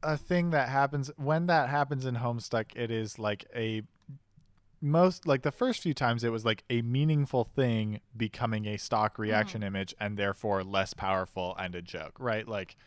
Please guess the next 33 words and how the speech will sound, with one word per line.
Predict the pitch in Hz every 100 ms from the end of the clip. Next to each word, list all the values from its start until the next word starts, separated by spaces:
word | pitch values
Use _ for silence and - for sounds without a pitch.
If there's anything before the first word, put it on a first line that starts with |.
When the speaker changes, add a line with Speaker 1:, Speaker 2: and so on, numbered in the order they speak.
| -
Speaker 2:
Yeah. | 214 175 - _ _ _ _ _ _ _ _ _ _ _ _ _ _ _ _ _ _ -
I | 247
also | 302 330 381 302
feel | 269 262
like, | 262 240
before | 214 233 247
we | 262 254
move | 226 220
on | 208 208 208 208 - -
too | 240 220
fast | 220 208 190
Speaker 1:
Yeah. | 123
Speaker 2:
from | 202
this | 196 -
conversation, | 220 202 202 214 202 180 196 185 - - - - _ _ _ _ _ _ _ _
I, | 254 - _
I | 277 285
just | 220 294 - -
feel | 254 - 311 320
like | 294 262
it's | 262 - -
necessary | 254 254 247 - 262 269 240
to |
flag | 208 220 226 220
up | 240 240
the | 233
use | 220 240 -
of | 226 202
the |
word | 196 208 214 185
juju, | 185 247 226 285 302 311 240
just | 247 254 -
because | 247 247 247 247 202